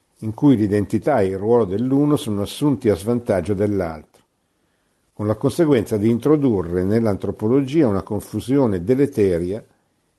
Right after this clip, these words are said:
che ha il suo risvolto più immediato e nefasto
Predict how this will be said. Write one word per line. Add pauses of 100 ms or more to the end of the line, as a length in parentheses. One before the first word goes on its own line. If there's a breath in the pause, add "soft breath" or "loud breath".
(120)
che
ha
il
suo
risvolto
più
immediato
e
nefasto